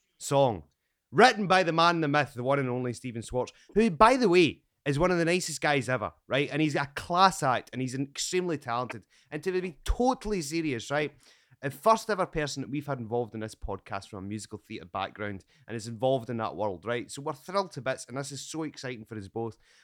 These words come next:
Nora and I have been buzzing for days about it. Ron, the producer, has as well.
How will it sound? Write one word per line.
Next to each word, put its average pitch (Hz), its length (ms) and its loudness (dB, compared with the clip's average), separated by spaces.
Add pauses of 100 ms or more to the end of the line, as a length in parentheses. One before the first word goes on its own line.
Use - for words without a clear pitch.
(140)
Nora 160 240 2
and 151 100 0
I 143 200 4
have 120 120 -4
been 113 140 -4
buzzing 120 460 -2 (200)
for 101 80 -10
days 135 300 -2
about 135 260 0
it. 110 100 0
Ron, 117 260 0
the 120 60 -4
producer, 127 460 -6
has 120 260 -4
as 98 140 -12
well. 123 260 0